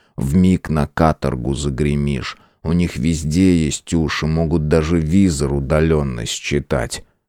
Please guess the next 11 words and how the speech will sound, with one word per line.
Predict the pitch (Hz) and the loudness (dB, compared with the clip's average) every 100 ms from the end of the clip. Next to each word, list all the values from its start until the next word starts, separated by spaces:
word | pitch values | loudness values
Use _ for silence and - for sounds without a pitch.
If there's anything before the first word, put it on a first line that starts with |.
| _ _ | _ _
«Иди | 90 104 107 117 110 | 2 2 6 6 6
ты!» | - 87 - _ _ - | 4 -2 -4 _ _ 0
Я | 95 107 | 4 6
изобразил | 98 95 101 104 | 6 4 6 6
удивление, | 101 113 175 160 104 | 6 4 4 4 2
хотя | 107 113 | 2 2
давно | 104 104 131 | 4 4 4
догадывался | 120 104 95 76 76 - 85 | 4 4 4 2 0 2 0
о | |
чем-то | - 98 90 | 2 2 2
подобном. | 82 98 87 67 60 52 | 2 2 2 0 -2 -8